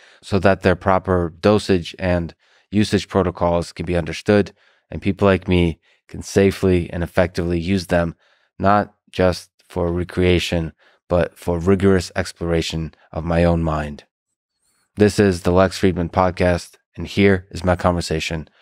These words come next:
with Rick Doblin. Could you give an introduction to psychedelics, like a big,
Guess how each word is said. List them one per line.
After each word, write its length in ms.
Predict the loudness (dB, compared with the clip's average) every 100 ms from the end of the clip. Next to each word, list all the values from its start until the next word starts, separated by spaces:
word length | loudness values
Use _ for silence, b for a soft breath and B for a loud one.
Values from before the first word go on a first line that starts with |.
| b
with 140 | -10 -2
Rick 380 | 2 2 -2 -16 _ _ -8
Doblin. 400 | -6 -6 -10 -12 _ _ _ _ _ _ _ _ _ _ _ _ _
Could 220 | -8 -2
you 100 | 0
give 420 | 4 4 2 -2 -10
an 220 | -6 -6
introduction 600 | -6 -4 0 0 0 -4
to 80 | -10
psychedelics, 880 | -4 -4 -2 0 2 0 -2 -14 -20 _ _
like 240 | -10 -8 -2
a 400 | 0 0 -2 -6 -18 _ _ _ _ -14 -2
big, 400 | 2 2 0 -10